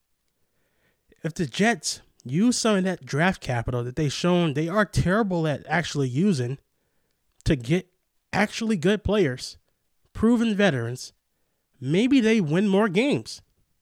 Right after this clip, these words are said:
And maybe, just maybe, if they won more games, free agents would actually wanna come here. Tyreek Hill wasn't a free agent, but he got to choose which team he wanted to go to.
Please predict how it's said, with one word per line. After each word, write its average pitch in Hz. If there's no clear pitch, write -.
And 190
maybe, 214
just 233
maybe, 233
if 170
they 190
won 180
more 262
games, 180
free 285
agents 247
would 254
actually 254
wanna 262
come 294
here. 175
Tyreek 262
Hill 262
wasn't 233
a 202
free 233
agent, 233
but 208
he 214
got 208
to 185
choose 233
which 156
team 208
he 208
wanted 208
to 185
go 233
to. 110